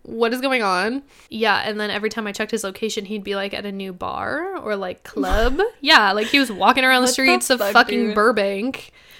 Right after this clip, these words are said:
Speaker 1: with his friends, apparently. And then he ends up at a hotel, like, his location. And I was like, "What the fuck?"
Speaker 2: And this is, like, he usually stays at his
Speaker 1: He was gonna stay at his cousin's. That was his story.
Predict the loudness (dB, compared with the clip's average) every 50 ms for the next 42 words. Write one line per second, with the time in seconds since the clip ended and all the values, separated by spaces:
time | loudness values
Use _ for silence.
0 | -20 -4 _ 0 2 2 0 0 2 4 4 4 4 4 0 -4 -6 -6 -6 -6
1 | -8 -8 -8 -8 -8 -6 -6 -6 -6 -8 -12 -20 -20 -20 -20 -20 -20 -20 -20 _
2 | _ _ -2 -2 0 2 2 4 4 4 4 4 4 4 2 2 2 0 -2 -2
3 | -4 -6 _ _ _ _ _ _ _ _ _ _ -6 0 0 2 2 2 2 2
4 | 0 0 0 0 -2 -4 -4 -2 -4 -2 -2 -2 -4 -4 -4 -6 -4 -4 -6 -6
5 | -8 -10 -10 -10 -10 -10 -10 -12 -12 -12 -14 -16 -18 _ _ _ _ _ _ _
6 | _ _ _ _ -8 -6 -6 -4 -4 -6 -6 -6 -6 -6 -6 -8 -10 -12 -14 -14
7 | -12 -12 -12 -14 -14 -16 -16 -16 -14 -14 -12 -10 -10 -12 -12 _ -20 -20 -20 _
8 | _ _ -4 -2 0 0 0 0 -2 -4 -10 -10 -6 -4 -4 -4 -4 -8 -8 -6
9 | -4 -2 -2 -2 -2 -2 -4 -4 -6 -8 -10 -8 -8 -8 -6 -6 -8 -8 -8 -10
10 | -12 -12 -12 -16 -18 _ _ _ _ _ -2 0 0 0 0 0 0 0 0 2
11 | 2 2 2 2 0 -2 -2 -2 -2 -2 -2 -4 -8 -10 -8 -8 -8 -8 -8 -8
12 | -10 -8 -8 -8 -8 -8 -8 -8 -8 -6 -6 -6 -8 -10